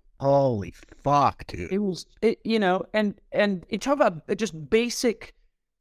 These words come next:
Speaker 2: civility, basic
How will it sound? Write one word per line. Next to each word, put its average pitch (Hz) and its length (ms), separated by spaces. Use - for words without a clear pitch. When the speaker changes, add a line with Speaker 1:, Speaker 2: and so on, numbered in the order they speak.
Speaker 2:
civility, 180 1120
basic 220 640